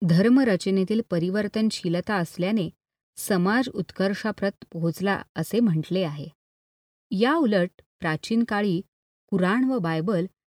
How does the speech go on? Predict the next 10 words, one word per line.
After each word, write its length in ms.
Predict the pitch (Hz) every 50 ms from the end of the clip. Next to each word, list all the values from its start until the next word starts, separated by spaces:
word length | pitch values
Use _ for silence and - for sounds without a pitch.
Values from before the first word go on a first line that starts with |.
| _ -
यांचे 300 | 196 196 190 185 - 269
शब्दप्रामाण्य 840 | - - - 196 170 170 180 254 240 254 240 226 226 233 240 240 240
मानणारे 560 | 233 208 170 160 160 165 175 185 190 196 214 220
समाज 460 | - - 165 151 175 190 170 143 - - _ _ _ _ _ _ -
अपकर्षाला 720 | - 196 190 - 262 - 294 277 254 226 - 254 254 254
गेले 380 | 247 208 185 180 185 170 175 226 247 _
असे 220 | - 170 - - 196
म्हणतात. 380 | 185 165 151 143 - 143 143 147 _ _ _ _ _ _ _ _ _ _ _ _ _ _ _ -
अर्वाचीन 580 | 175 175 175 165 180 190 202 - - 233 226
काळातील 480 | 214 - 170 160 160 165 175 - 220 214